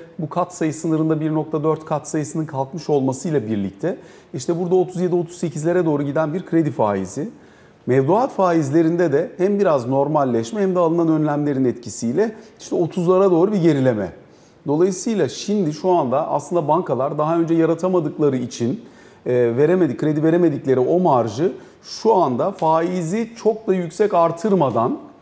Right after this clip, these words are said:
biraz bu mikro ihtiyati önlemlerin etkisiyle verebilir konuma gelmiş olabilir mi? Yani kredi akışkanlığını sağlamak için doğrudan çok yüksek bir faiz artırımı sağlayıp fiyat budur, herkes buradan alabilen alsın, alamayan baksın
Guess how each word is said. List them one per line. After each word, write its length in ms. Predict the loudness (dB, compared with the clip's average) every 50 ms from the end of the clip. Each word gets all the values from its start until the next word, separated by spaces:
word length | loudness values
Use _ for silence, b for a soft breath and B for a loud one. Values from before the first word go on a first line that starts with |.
| b b b b b _ -4
biraz 360 | 0 2 2 2 2 2 0
bu 40 | 0
mikro 400 | 0 0 0 0 0 2 2 2
ihtiyati 680 | 0 -2 -6 -4 -2 0 2 2 2 0 -2 -2 -2 0
önlemlerin 640 | 0 0 2 2 0 2 2 2 2 2 0 0 0
etkisiyle 880 | -2 -2 -2 -4 -6 -6 -6 -4 -4 -2 -2 0 0 0 0 0 -2 B B B B B B B -8
verebilir 640 | -4 0 2 4 4 4 2 2 0 0 -2 -2 -2 -2
konuma 360 | -2 0 2 2 2 2 2
gelmiş 400 | 2 2 2 2 0 0 -2 0
olabilir 440 | 0 2 2 2 2 2 2 2 2
mi? 120 | 2 2
Yani 280 | 2 2 2 0 -2 -2
kredi 300 | 0 0 2 4 4 2
akışkanlığını 760 | 2 2 -2 -4 -4 -2 0 0 2 2 2 2 2 0
sağlamak 540 | 0 0 2 2 4 4 2 0 0 -2 -4
için 340 | -6 -6 -6 -6 -6 -6 B B B B B B B -4 0
doğrudan 420 | 2 4 4 4 2 2 0 0
çok 240 | 0 0 -2 -2 -2
yüksek 340 | -4 -6 -4 -4 -4 -2 -4
bir 100 | -6 -6
faiz 420 | -4 -2 0 0 0 0 0 0
artırımı 480 | 0 0 0 0 -2 -2 0 0 0 0
sağlayıp 540 | 0 0 2 4 4 4 4 2 0 -2 -4 B B B B B B B -20 -6
fiyat 340 | -2 0 0 0 0 -2
budur, 340 | -2 0 0 2 2 0 -2 -4 -8 -14 -6
herkes 440 | -4 -4 -4 -2 -4 -4 -4 -4 -4
buradan 240 | -4 -4 -2 0 0
alabilen 420 | 2 2 2 2 2 0 0 0
alsın, 340 | 2 2 0 0 0 -2 0
alamayan 480 | 2 2 2 2 2 0 0 2 2 0
baksın 420 | 0 -2 -2 0 0 0 0